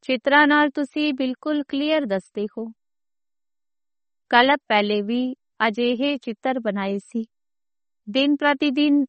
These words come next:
ਇੰਪਰੂਵਮੈਂਟ ਹੁੰਦੀ ਜਾਂਦੀ ਹੈ। ਕਿਤੇ ਬੱਚੇ ਚਿੱਤਰਾਂ ਵਿੱਚ ਤਿਥੀ ਤਾਰੀਖ ਲਿਖਣਾ ਭੁੱਲ ਜਾਂਦੇ ਨੇ। ਸ਼੍ਰੀ ਲਕਸ਼ਮੀ ਨਾਰਾਇਣ ਦੇ ਚਿੱਤਰ ਵਿੱਚ ਤਿਥੀ ਤਾਰੀਖ ਜ਼ਰੂਰ ਹੋਣੀ ਚਾਹੀਦੀ ਹੈ।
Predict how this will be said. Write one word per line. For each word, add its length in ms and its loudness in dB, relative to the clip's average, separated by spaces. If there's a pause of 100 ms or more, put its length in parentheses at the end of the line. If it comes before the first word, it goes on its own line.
ਇੰਪਰੂਵਮੈਂਟ 760 0
ਹੁੰਦੀ 300 -2
ਜਾਂਦੀ 340 -6
ਹੈ। 160 -10 (880)
ਕਿਤੇ 320 0
ਬੱਚੇ 520 0
ਚਿੱਤਰਾਂ 440 -2
ਵਿੱਚ 360 -6 (640)
ਤਿਥੀ 380 -2
ਤਾਰੀਖ 480 2
ਲਿਖਣਾ 460 0
ਭੁੱਲ 300 -2
ਜਾਂਦੇ 380 -6
ਨੇ। 140 -4 (800)
ਸ਼੍ਰੀ 260 -2
ਲਕਸ਼ਮੀ 540 -2
ਨਾਰਾਇਣ 460 4
ਦੇ 180 -2
ਚਿੱਤਰ 400 -8
ਵਿੱਚ 220 -8 (880)
ਤਿਥੀ 400 -2
ਤਾਰੀਖ 500 2
ਜ਼ਰੂਰ 460 -4
ਹੋਣੀ 320 -8
ਚਾਹੀਦੀ 480 -6
ਹੈ। 100 -10